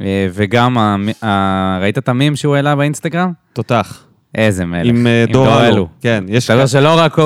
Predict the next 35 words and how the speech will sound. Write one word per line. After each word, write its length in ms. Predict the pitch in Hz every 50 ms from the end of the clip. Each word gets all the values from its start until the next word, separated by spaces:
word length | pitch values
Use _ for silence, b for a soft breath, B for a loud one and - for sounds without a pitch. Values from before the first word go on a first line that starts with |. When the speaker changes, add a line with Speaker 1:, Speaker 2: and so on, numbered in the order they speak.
| 151 127
Speaker 2:
יש 80 | 143
Speaker 1:
לא 60 | 147 151
רק 100 | 165 147
Speaker 2:
לנו 60 | 160
Speaker 1:
אנחנו 280 | 160 160 151 131 139 139
אוהבים 260 | 127 120 117 127 123
להעלות, 360 | 120 117 113 113 117 113 107
אה, 160 | 120 113 110 107
מימים 240 | 113 117 117 113
של 140 | 98 - 113
דור 200 | 107 113 131 135 131
אלו. 180 | 127 143 143 123 - -
<laughs> 120 | 147 135
Speaker 2:
יש 100 | 147 -
כאלו 420 | - - 151 147 147 147 147 147 131
שמוותרים 880 | - - 135 123 120 117 107 104 113 107 - 160 190 220 240 240 240
או 120 | 240 233
משהו 140 | 226 208 -
כזה, 240 | - 220 208 214 208 175
ויש 160 | 165 156 143 147
כאלו 380 | 120 - 139 139 139 135 131
שלא 280 | 120 - 127 113 123 127
נשברים. 420 | 127 117 107 104 107 104 98 87 82
Speaker 1:
יש 200 | 117 104 - 123
את 200 | 127 107 - 117
אלו 300 | 120 127 131 131 131 117
שלא 440 | - - 107 98 95 95 98 95 95
נשבר-, 200 | 90 - - - -
כן, 200 | - 90 85 82 82
יפה, 260 | 87 92 - - - 165 170 180 139 - -
יפה. 180 | 107 107 107 -
Speaker 2:
קלטינס 440 | 156 160 175 135 190 185 175 147 135
בהחלט 260 | 131 131 127 143 147
Speaker 1:
קלטינס. 440 | 156 165 165 170 175 160 - - - -
Speaker 2:
מועמד 680 | 123 123 120 120 123 127 139 151 170 190 202 185